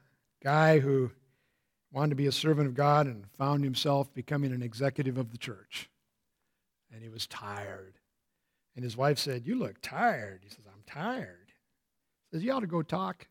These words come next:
to your old pastor." Eighty-three years old, you know.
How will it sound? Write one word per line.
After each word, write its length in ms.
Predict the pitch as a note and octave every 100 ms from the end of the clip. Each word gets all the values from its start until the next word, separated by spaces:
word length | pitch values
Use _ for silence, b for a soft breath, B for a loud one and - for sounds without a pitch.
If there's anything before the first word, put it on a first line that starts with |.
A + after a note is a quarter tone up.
| _
to 100 | -
your 160 | D#3 D#3+
old 220 | D#3+ D3
pastor." 500 | D#3+ D3 - G#2 F#2+ _ _ _ _ _ _ _ _ _ _ _ _ _ _ _ _ _ _
Eighty-three 480 | C3 D3 D3+ D3 D3
years 260 | D3 D3 C3
old, 500 | C3+ C#3 C#3+ C3 - _ _
you 240 | A2 A#2
know. 200 | A#2+ B2